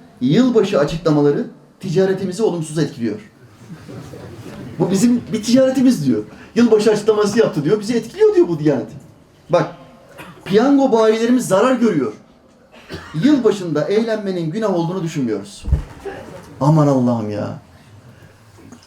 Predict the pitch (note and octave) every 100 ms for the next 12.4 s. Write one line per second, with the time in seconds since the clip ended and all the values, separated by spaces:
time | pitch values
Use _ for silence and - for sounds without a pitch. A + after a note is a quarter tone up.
0 | - F#3+ G#3 G#3 A3 G3 D#3 B2 A2+ -
1 | - D#3 G3+ A3 A3 G#3 G3 E3 A#3 A3+
2 | F#3+ D#3 B2+ B2+ B2 B2+ C3 D3 E3+ D3+
3 | F3 F#3 D3 D3 C#3 B2 E3 D#3+ D3+ D#3
4 | C#3 B2 C3+ B2 A#2+ A#2 - - C#4 C4+
5 | - C3 A#2+ A#2+ D#3 _ _ _ _ _
6 | _ _ - - - F3+ D#3 C#3 D3 G2+
7 | - - _ _ _ _ _ _ F3 C#3+
8 | G#2+ G#2 B2+ - - C#3 G#2 G2+ - D#3+
9 | - G#2+ G#2 - - A#2+ C3 E3 A2 G2+
10 | - - - G#3 F3+ D#3+ A#2 G#2 G2 A2+
11 | A#2+ - - - - D3+ D#3+ C#3+ A2+ -
12 | - E3+ D#3 D3+